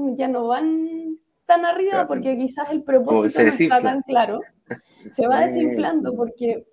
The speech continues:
Speaker 1: eh, porque al final yo creo que es súper importante tener este propósito porque es,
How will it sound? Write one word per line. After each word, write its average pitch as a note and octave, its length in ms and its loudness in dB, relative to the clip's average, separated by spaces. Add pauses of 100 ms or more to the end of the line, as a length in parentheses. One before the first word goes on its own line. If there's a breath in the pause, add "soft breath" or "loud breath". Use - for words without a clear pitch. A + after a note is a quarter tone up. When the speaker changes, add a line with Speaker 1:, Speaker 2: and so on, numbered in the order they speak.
(640)
Speaker 1:
eh, G#3 840 2 (180)
porque B3 260 0
al C4+ 120 -2
final C4+ 300 0
yo D#4 100 -2
creo D4 260 -4
que D4+ 120 -2
es C4+ 100 -8
súper D4+ 220 -4
importante D#4+ 440 -2
tener D4 260 -4
este D4+ 200 -6
propósito C#4+ 540 -4
porque C4 320 -4
es, C#4 200 -8